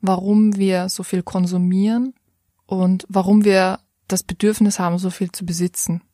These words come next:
Als nächstes möchte ich zum Marketing übergehen und vorweg eine kleine Info wie überhaupt eigentlich unser Gehirn funktioniert.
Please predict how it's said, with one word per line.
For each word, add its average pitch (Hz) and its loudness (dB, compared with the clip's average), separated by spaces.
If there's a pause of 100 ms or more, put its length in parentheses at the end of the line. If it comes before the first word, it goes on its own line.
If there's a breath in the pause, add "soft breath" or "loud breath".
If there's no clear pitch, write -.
(160)
Als 190 2
nächstes 202 0
möchte 196 0
ich 190 -6
zum 170 -2
Marketing 180 -2
übergehen 180 -2
und 190 4
vorweg 185 -2
eine 185 0
kleine 196 -2
Info 214 0 (240)
wie 190 0
überhaupt 185 0
eigentlich 185 0
unser 185 2
Gehirn 185 0 (140)
funktioniert. 160 -4